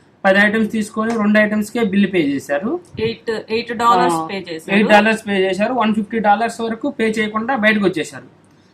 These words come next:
Speaker 1: మనం ఏమనుకుంటామంటే, మన ఇండియాలో లాగా సీసీ కెమెరాలు అరేంజ్ చేస్తే, ఆ, బొ-, బొ-, బొక్కలే ఈ సీసీ కెమెరాస్ రేపో
Speaker 2: ఎవరో
Speaker 1: ఎల్లుండో ఎప్పుడో
Speaker 2: చూడలేదు.
Speaker 1: తర్వాత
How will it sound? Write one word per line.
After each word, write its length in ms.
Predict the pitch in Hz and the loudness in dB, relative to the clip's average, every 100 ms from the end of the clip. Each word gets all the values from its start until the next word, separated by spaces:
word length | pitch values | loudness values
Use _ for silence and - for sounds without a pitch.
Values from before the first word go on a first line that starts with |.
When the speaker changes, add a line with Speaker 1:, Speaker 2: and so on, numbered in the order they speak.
| _ 165 | _ -2
Speaker 1:
మనం 160 | 185 | 0
ఏమనుకుంటామంటే, 1200 | 220 240 247 233 226 214 202 185 220 277 320 285 - _ _ _ 175 156 - | 4 4 4 4 2 4 2 0 -2 -2 -2 -4 -8 _ _ _ -8 -2 4
మన 200 | 202 190 | 4 6
ఇండియాలో 380 | 196 220 220 214 | 4 4 4 4
లాగా 480 | 202 202 233 233 | 2 2 4 4
సీసీ 340 | 214 220 202 226 | 2 -2 -2 -2
కెమెరాలు 440 | 208 202 202 190 | -2 0 -2 2
అరేంజ్ 340 | 190 190 196 190 | 2 2 0 -4
చేస్తే, 460 | 190 - 240 165 - _ _ 165 | -6 -4 -6 -6 -10 _ _ 0
ఆ, 140 | 185 | 2
బొ-, 320 | 175 175 170 | 2 2 2
బొ-, 280 | 165 180 180 | 0 -2 -2
బొక్కలే 480 | 170 170 185 196 190 | -2 -4 -2 -2 0
ఈ 200 | 180 175 | 0 -2
సీసీ 300 | - 196 208 | -4 -6 -6
కెమెరాస్ 960 | 196 190 190 190 185 220 208 180 160 147 - _ _ _ 160 | -4 -4 -2 -2 -4 -6 -2 -2 -2 -4 -12 _ _ _ -2
రేపో 340 | 180 180 196 | 0 0 2
Speaker 2:
ఎవరో 120 | 190 | 2
Speaker 1:
ఎల్లుండో 260 | 185 185 185 | 4 4 4
ఎప్పుడో 260 | 190 196 | 4 2
Speaker 2:
చూడలేదు. 80 | 208 | 6
Speaker 1:
తర్వాత 300 | 196 196 202 | 8 8 8